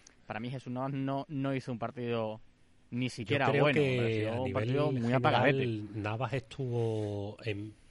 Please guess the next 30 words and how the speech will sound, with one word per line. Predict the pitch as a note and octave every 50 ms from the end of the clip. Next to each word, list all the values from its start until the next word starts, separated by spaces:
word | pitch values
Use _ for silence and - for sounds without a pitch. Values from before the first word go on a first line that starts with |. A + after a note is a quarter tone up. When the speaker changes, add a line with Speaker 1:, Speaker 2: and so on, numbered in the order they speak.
| - - - -
Speaker 2:
en | G#2 B2 G#2+ G#2
peor | - A2+ A#2 A#2+ B2 A#2+ A#2
nivel | A#2+ A#2 A2 A#2+ B2 B2 A#2
que, | A#2+ - G#2+ G#2 G#2 G#2 G2+ G2 - - - - - -
que | - G#2
Acuña. | G2 - C3+ C3 B2+ - G2+ - - - - - - -
Acuña | - A2+ - C#3+ D3 E3 F3
es | D#3+ -
cierto | F#3 F3 E3+ E3+ E3+ - F3+ F3 -
que, | - D#3 D3+ C#3+ C#3 C3 C3 C3 B2+ A#2 - - - - - -
eh, | - B2 A#2+ A#2+ - -
por, | - B2+ C3+ A2 B2
por | - - C3 A#2
la | A#2 A#2+
banda | B2+ D3 D#3+ F3 F3+
de | F3+ F#3
Acuña | F#3 F#3 F3 F3 F3 F3+ F3+
entraba | F3+ E3 - F3 E3+ E3
mucha | D3+ C#3+ C#3 - - A#2+ G2+
gente, | G2+ C#3 C#3 C3 - A#2 G#2+ G#2+ G#2+
porque | G#2 A2 G#2 A2+ G#2+
estaba | - - C3 B2+ C3+ C3+ C3+ C3
Lainez, | C3 C3+ C#3+ D#3 D#3 D3 D3 D3 D3 D3 D3 C3+ C3
estaba | B2+ A#2+ - - C3 B2+ C3 B2+ B2+ B2+ B2+ B2
por | A#2+ - B2+ A#2+
allí | A#2+ A#2 B2 C3 C3
también | C3 B2+ B2+ B2 C3 C3 C3 B2+ B2+ A#2+
se | - - C3+
movía | A#2+ A#2+ B2 B2 B2 B2+ B2 A#2
Fekir, | - - B2+ A#2 A#2+ - D#3+ D#3+ D#3 D3+ D3+ D3